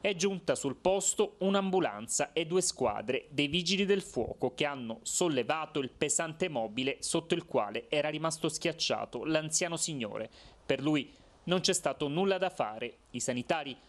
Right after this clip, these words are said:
non hanno potuto far altro che constatare il decesso dell'uomo. Nel frattempo,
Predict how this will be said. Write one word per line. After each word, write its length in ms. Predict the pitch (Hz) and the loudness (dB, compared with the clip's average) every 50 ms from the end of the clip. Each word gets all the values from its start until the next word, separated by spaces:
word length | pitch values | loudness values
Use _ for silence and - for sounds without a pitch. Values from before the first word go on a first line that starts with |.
| - - - | -20 -10 -2
non 180 | 147 151 165 | -2 0 2
hanno 220 | 180 175 165 151 - | 2 2 0 -2 -2
potuto 380 | - 151 - 180 175 - 147 | -2 -2 -2 -2 0 -2 -2
far 200 | - - 180 165 | 2 2 0 0
altro 460 | 120 104 107 113 - - - 131 123 - | 0 -4 -6 -10 -10 -6 -6 -6 -6 -2
che 160 | - 156 151 | -2 -4 -2
constatare 800 | 156 - 160 156 160 - - 160 - - 113 104 - - 113 - - | 0 -2 -2 -2 -2 0 0 0 0 0 -4 -4 -4 -6 -8 -8 -6
il 120 | - 143 147 | -6 -6 0
decesso 440 | 151 170 156 - 175 - - - | 0 0 2 2 2 2 2 0
dell'uomo. 520 | 170 156 156 143 135 117 104 104 113 127 - - - - - - - - - - | 2 2 0 0 2 0 0 2 0 -2 -2 -4 -20 -20 -20 -20 -20 -20 -14 -4
Nel 160 | - 196 208 | -2 -2 -2
frattempo, 840 | 202 - 208 175 - - - 196 190 180 160 139 - - 123 - - | 2 0 0 0 0 -2 -2 -2 -2 -2 -6 -10 -6 -4 -6 -6 -6